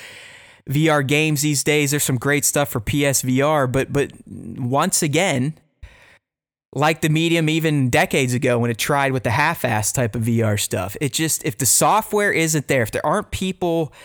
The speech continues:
making the right type of software for virtual reality, it dies out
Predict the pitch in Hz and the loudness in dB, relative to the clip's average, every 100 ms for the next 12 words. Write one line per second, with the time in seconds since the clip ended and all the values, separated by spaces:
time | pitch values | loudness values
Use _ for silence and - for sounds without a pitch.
0 | - _ 135 143 160 160 147 131 120 139 | -20 _ -2 0 0 -2 -2 -2 0 -2
1 | 139 - - 135 - - - 127 131 - | -2 -6 -2 -2 0 -2 0 2 0 0
2 | 123 107 101 - - 139 143 143 131 127 | 0 0 0 -4 -4 -2 0 0 0 -2
3 | - 123 117 113 117 113 101 90 67 - | -2 -2 0 0 0 0 -2 -4 -12 -20
4 | _ - _ _ - 147 131 143 139 143 | _ -20 _ _ -2 -2 0 2 4 4
5 | 147 127 135 131 123 107 - | 2 2 2 2 2 0 -6